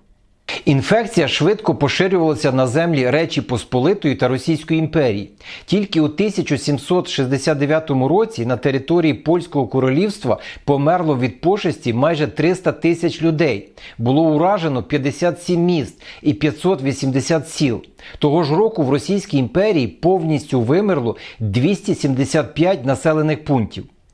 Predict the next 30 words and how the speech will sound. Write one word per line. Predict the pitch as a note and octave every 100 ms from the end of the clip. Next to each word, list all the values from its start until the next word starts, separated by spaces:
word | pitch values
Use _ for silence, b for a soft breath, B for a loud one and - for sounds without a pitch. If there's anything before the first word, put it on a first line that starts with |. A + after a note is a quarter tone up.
| B B
Восьмого | A2 F#3+ A#3 F3+ E3+
серпня | - G3+ G#3 D3+ C#3
тисяча | - G3+ G3 F#3 D#3+
сімсот | - D3 - F#3+
сімдесятого | - C#3+ C#3+ - D#3+ D#3 C3
року | D3 A#3 A3+ B2+
епідемія | D3 - D3 B2+ G3 F#3+ D3
спалахнула | - C#3+ C#3 - F#3 G#3 E3+
в | -
Кам'янці-Подільському | E3 E3 D#3+ E3+ - E3+ D#3+ D#3 A#2 - G2+ B B -
і | D#3+
лютувала | D3 D3+ D3 F#3 F3+
півроку, | - E3+ D#3+ E3 - - - B B
забравши | A#2+ B2+ B2 F3 F3 D3
життя | A#2+ C3+ G3+ F#3
майже | D3+ B2+
всіх | C3 - F#3 F#3
мешканців | D3+ E3 D3+ D#3+ D3 D#3
міста. | D#3 C3+ - - - B B B
То | D3+
була | D3+ F3+
справді | F3 - G3 G3+ D#3+
гнітюча | C#3+ D#3+ D#3 F#3 F3 E3+
картина. | D#3+ D#3 - D#3 A2+ G2+ B B
Всі | - E3+
крамниці | F3 F3+ F3+ A3 - E3
замкнені, | C3 F3+ E3 B2+ C3 A2 G#2+
будинки | A2+ B2+ F3+ G3+ D#3
навстіж | C3 D#3 F3 - E3 A#2+
відчинені, | D3+ C#3+ - E3+ C#3 A#2 A2